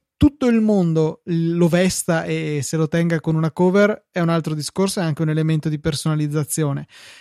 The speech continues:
Eh, però la, l'iPhone, il telefono nudo è quello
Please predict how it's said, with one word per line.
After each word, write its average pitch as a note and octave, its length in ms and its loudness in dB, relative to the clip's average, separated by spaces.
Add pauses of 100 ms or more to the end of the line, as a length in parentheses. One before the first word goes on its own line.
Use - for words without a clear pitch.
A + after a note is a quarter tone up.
(140)
Eh, - 380 -12 (420)
però F#3 600 6
la, E3 220 0
l'iPhone, D#3+ 1300 0
il C#3+ 180 -10
telefono E3+ 520 0
nudo F3+ 440 6
è D#3+ 240 -2
quello D#3+ 720 0